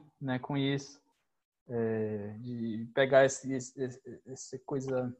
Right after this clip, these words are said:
esse alicerce popular, né, que nasci e vivo nisso, a gente, todos nós vivemos dentro disso,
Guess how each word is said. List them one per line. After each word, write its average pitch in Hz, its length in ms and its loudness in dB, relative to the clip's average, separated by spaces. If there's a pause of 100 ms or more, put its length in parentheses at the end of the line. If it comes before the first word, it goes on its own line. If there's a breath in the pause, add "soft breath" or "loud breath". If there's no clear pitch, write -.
(1500)
esse 135 220 2
alicerce 131 1160 2 (680)
popular, 143 640 10
né, 135 260 -2
que 123 160 -4
nasci 127 380 2
e 151 460 0
vivo 139 560 2
nisso, 165 320 2
a - 20 10
gente, 175 260 4
todos 196 360 8
nós 165 160 8
vivemos 147 320 2
dentro 135 280 0
disso, 160 400 -4